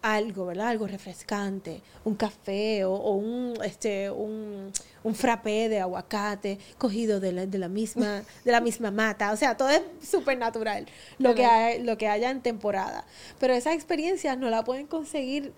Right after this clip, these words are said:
Speaker 1: en ningún otro lado, a menos que alguien como yo, que tenga
Speaker 2: Ujú.
Speaker 1: ya la mentalidad como que, "How can I uplift your life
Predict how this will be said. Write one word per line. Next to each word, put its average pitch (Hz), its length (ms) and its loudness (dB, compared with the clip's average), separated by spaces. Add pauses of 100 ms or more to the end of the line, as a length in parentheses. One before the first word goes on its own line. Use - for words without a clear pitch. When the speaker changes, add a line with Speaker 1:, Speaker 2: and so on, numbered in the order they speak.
Speaker 1:
en 269 120 4
ningún 254 320 -4
otro 285 260 -2
lado, 311 280 -2
a 233 40 -4
menos 226 260 -4
que - 120 -4
alguien 214 260 -2
como 240 280 -2
yo, 262 400 2
que 226 100 -4
tenga 220 480 0
Speaker 2:
Ujú. 247 140 -8 (140)
Speaker 1:
ya 226 160 4
la 233 100 4
mentalidad 247 580 2
como 233 240 -4
que, 208 180 -6 (140)
"How 254 140 0
can 294 140 -6
I 269 220 -4
uplift 240 380 -4
your 202 220 -4
life - 320 -8